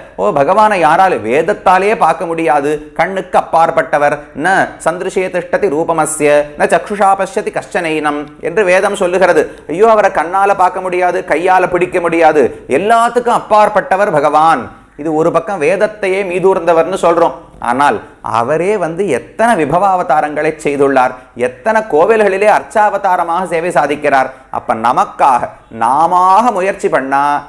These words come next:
அவரை எட்டி முடித்து முடவே முடியாது. அதனால பெரியாய்னு சொல்லிட்டா. ஆனா தன்னுடைய கருணையால் அவர் தன்னை காட்ட முடிவெடுத்து விட்டார் என்றால் எவ்வளவு எளியவனுக்கும் தன்னை காட்டிவிட முடியும் அல்லவா?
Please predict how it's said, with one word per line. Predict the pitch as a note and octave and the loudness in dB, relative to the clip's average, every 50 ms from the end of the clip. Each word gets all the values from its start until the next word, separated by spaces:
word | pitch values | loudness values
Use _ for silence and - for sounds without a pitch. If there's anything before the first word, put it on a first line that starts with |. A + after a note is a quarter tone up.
| - - _ _ _ | -16 -20 _ _ _
அவரை | - C3 C3 C3+ C3 B2+ | -8 -4 -2 -2 0 0
எட்டி | C3+ C#3+ C#3+ - - G3 | 0 -2 -2 -4 -6 -4
முடித்து | E3+ D3 D#3 F#3 - - - F#3 | -4 -2 -2 -2 0 0 0 0
முடவே | C#3 C3+ C3+ D3 D#3+ E3+ F3+ F#3 | 2 2 2 2 4 2 2 0
முடியாது. | F3 D#3+ D3+ D#3+ D#3+ D#3 C3+ - - | 0 0 0 2 2 2 0 0 -4
அதனால | - C3 C#3 D3 D#3 D#3+ E3 F#3+ G3+ - - | -6 -6 -4 -2 -2 0 0 0 -2 -2 -2
பெரியாய்னு | F#3 E3 E3+ F#3 F#3+ F#3+ F3 F3+ F#3 F#3+ F#3+ F#3+ - | -2 -2 0 2 2 4 4 4 2 0 -4 -6 -6
சொல்லிட்டா. | F3+ E3 E3 - E3 D#3+ - - - - _ _ _ _ _ | -4 -4 -2 -2 -2 -4 -4 -8 -14 -20 _ _ _ _ _
ஆனா | - C#3 D3 D3 C#3 C3+ - | -12 -8 -6 -6 -6 -6 -4
தன்னுடைய | - C#3+ C#3+ D3+ D#3+ D#3+ D3+ D3+ D3 C#3 - | -4 -4 -4 -2 -4 -4 -4 -4 -4 -6 -2
கருணையால் | - D3+ D3+ F3 F#3+ F#3 F#3 F#3+ F#3+ G3 G#3 G#3+ | -2 0 0 0 0 0 0 2 2 4 4 4
அவர் | G3+ E3 A#2+ B2+ D3 D#3 F3+ F3+ F#3+ F#3 | 4 2 2 2 2 4 2 2 2 2
தன்னை | - E3 E3 E3 D#3+ D#3 D#3 - | 0 0 0 -2 -4 -6 -6 -6
காட்ட | - - E3 F#3+ B3 A#3+ - - B3+ A#3+ | -4 -2 0 0 -2 -2 -4 -4 -4 -4
முடிவெடுத்து | G#3 G3 F#3+ G#3 G3+ G3+ F#3+ G3 G3 - | -4 -4 -4 -2 -2 -2 -2 -4 -6 -6
விட்டார் | F#3+ F3 F3 - - E3+ E3 D#3+ | -6 -6 -4 -2 2 2 2 2
என்றால் | D3+ D3 C#3 D#3 D#3+ D3+ C3 G#2 - - - - _ A#2 | 0 -2 0 2 2 2 2 0 -6 -12 -20 -20 _ -10
எவ்வளவு | A2 C3+ D3+ E3 E3 E3 E3 E3 F#3+ A#3 A#3 A#3+ A#3 A3 | -6 -2 -2 -2 -2 -4 -6 -2 0 2 2 2 2 2
எளியவனுக்கும் | A3+ G3+ F3+ F3+ F#3 F#3+ G3+ G#3 G#3 G#3 G3+ G#3 G3+ - - A3+ A3+ A3+ | 0 2 0 0 0 2 0 0 0 0 0 -2 -4 -2 -2 -2 0 0
தன்னை | A3+ F#3+ E3+ F3+ G3+ G3+ - | 0 -2 -2 -2 -6 -8 -4
காட்டிவிட | - F3+ G3 G3+ - G#3 F#3 F#3+ F#3 | -2 0 0 0 -2 -4 -4 -4 -4
முடியும் | F3+ F3+ F3+ F3+ F#3 F3 | -4 -4 -4 -4 -4 -4
அல்லவா? | F3 E3+ F3 F3+ G3 G3 D#3+ B2+ | -4 -4 0 2 2 4 2 2